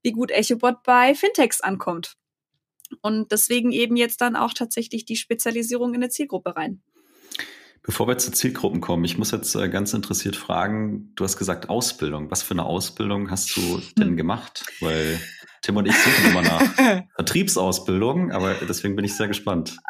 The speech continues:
Speaker 1: Ähm, also das ist ja tatsächlich das, was auch viele Leute immer so ein bisschen stört, dass du Vertrieb nicht lernen kannst, sondern du wächst da eben quasi rein. Du hast halt mal einen Kurs in der Uni oder so.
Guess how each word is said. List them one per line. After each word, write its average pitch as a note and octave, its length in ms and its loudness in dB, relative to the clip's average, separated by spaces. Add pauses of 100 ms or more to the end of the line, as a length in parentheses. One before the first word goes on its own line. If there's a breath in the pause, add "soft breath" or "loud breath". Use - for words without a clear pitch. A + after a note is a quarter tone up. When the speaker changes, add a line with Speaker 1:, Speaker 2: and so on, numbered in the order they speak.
Speaker 1:
Ähm, A#3+ 640 4 (100)
also A#3+ 200 4 (260)
das B3 220 4
ist C4 140 0
ja B3+ 100 4
tatsächlich A#3 480 0
das, A3+ 220 0
was A3 340 0
auch G#3+ 180 4
viele B3+ 880 6 (920)
Leute A3 480 6
immer A#3+ 160 8
so A#3+ 100 4
ein A#3+ 60 6
bisschen A#3 260 2
stört, B3+ 320 4
dass B3 140 4
du A#3+ 100 -4
Vertrieb C4 440 -2
nicht A#3 180 0
lernen G#3 440 6
kannst, C#4+ 460 2
sondern A3+ 220 2
du A3 100 -2
wächst A3+ 300 2
da A3+ 80 6
eben G#3+ 240 4
quasi G#3 340 2
rein. G3+ 340 4
Du B3 120 2
hast G#3+ 220 -2
halt G#3+ 140 -2
mal G3 160 -2
einen G3 380 -8
Kurs F#3 200 -8
in F3 80 -8
der F3+ 100 -2
Uni C4 240 6
oder A#3 160 2
so. A#3 200 4